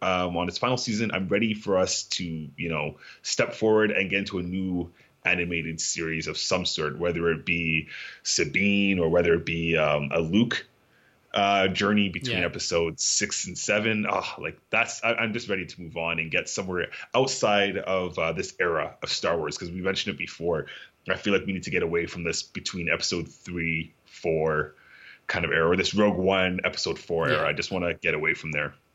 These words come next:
Speaker 2: Yeah, I
Speaker 1: Yeah.
Speaker 2: agree. I'm, I'm kinda ready to, I think, for this to end. It's gonna be sad to see it send off. And I, I, I,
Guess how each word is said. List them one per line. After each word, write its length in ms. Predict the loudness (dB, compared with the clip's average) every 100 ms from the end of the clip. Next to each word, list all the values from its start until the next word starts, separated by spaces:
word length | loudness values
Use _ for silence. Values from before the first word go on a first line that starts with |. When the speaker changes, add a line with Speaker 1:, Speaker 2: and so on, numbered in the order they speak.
| _ -20 -18 -4
Speaker 2:
Yeah, 140 | 4 8
I 80 | 8
Speaker 1:
Yeah. 100 | 6
Speaker 2:
agree. 240 | 2 2
I'm, 280 | 2 0 -2
I'm 240 | -4 -2 -2
kinda 260 | 0 0
ready 440 | 4 4 4 2 -2 -4
to, 380 | -2 0 0 0
I 80 | -2
think, 480 | -2 -2 -4 -12 -16
for 240 | -4 -2
this 140 | 0 0
to 80 | 0
end. 220 | 0 -2
It's 200 | -4 -2
gonna 160 | 0 0
be 100 | 0
sad 380 | 0 0 -2 -4
to 80 | -6
see 220 | -4 -4
it 120 | -4
send 280 | -6 -4 -4
off. 220 | -6 -6 -14 -20 -20 -20 _ 2
And 480 | 4 4 2 -6 -8 _ -2
I, 180 | 2 4 2 2
I, 80 |
I, 140 | 0